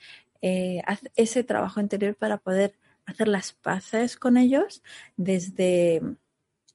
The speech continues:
desde todas estas herramientas, ¿no? Y que tú puedes mirarlos a ellos y decir, "Os amo, os respeto, os acepto. Igual no os comprendo, pero, eh, respeto vuestro destino, ¿no? Y así yo puedo emprender el mío".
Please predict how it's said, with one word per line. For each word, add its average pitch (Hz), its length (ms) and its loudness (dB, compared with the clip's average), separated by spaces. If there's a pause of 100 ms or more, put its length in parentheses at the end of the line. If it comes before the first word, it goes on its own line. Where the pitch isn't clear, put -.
(180)
desde 180 340 -2
todas 196 340 -6
estas 208 300 0
herramientas, 180 720 0
¿no? 240 180 -4 (320)
Y 214 360 0 (100)
que 220 140 2
tú 285 400 0 (160)
puedes 220 320 2
mirarlos 214 360 0
a 208 80 -2
ellos 226 160 -2
y 208 40 0
decir, 190 300 -6
"Os - 180 -10
amo, 226 320 0 (100)
os 185 140 -8
respeto, 185 560 -6 (340)
os 190 140 -6
acepto. - 500 -6 (320)
Igual 247 320 6
no 247 80 8
os 262 80 2
comprendo, 285 640 4 (300)
pero, 262 400 2 (260)
eh, 190 520 0 (160)
respeto 220 480 2
vuestro 202 280 0
destino, 180 540 -4
¿no? 180 100 -6
Y 196 120 -4
así 180 280 -8
yo 180 140 -2
puedo 185 360 0
emprender 165 440 -4
el 156 120 -6
mío". 147 260 -6